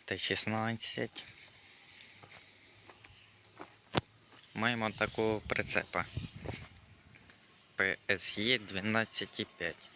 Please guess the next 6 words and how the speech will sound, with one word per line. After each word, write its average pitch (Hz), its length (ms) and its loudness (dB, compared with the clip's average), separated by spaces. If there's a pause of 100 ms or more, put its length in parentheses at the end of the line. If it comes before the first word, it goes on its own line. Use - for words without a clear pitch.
(640)
Такий 87 360 -4
він 85 200 -4
у 90 60 -2
нас. 87 360 -4 (960)
Резина 101 580 2
нова. 98 480 2